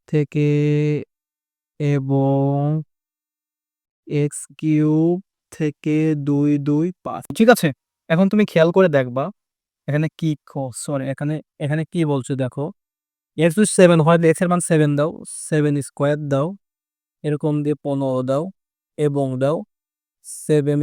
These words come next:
কিউব দাও, এমন দিয়ে দুই দুই পাঁচ দাও। খেয়াল করো, সাত সাতটা কত হয়? ঊনপঞ্চাশ। পনেরো দাও, ধরো এখানে কত হয়?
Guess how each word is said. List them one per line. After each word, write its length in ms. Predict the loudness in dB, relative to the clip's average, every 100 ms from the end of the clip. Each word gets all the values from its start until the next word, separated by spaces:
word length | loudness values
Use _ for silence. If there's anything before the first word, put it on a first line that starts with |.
| -4
কিউব 280 | -4 0 0 -2 _ _
দাও, 160 | -2 -2 -4 -10 _ _
এমন 320 | -4 -2 -2 -2
দিয়ে 160 | -2 -4 -4 -4
দুই 200 | -2 -2 0
দুই 120 | -2 -2 -2
পাঁচ 160 | -4 -4 _
দাও। 120 | -18 -18 _ _ _ _
খেয়াল 160 | 0 0
করো, 120 | 2 -4
সাত 160 | 2 2 2
সাতটা 220 | -4 -2 0
কত 120 | 2
হয়? 100 | 2 2
ঊনপঞ্চাশ। 540 | 0 -2 -4 -6 -10 -12 -20 _ _ _ _ _ _ _ _ _ _ _ _ _ _ _ _ _ _ _
পনেরো 280 | -6 -4 -6 -8
দাও, 120 | -10 -6
ধরো 160 | -4 -2
এখানে 180 | 0 0 -2
কত 100 | -2 0
হয়? 140 | 0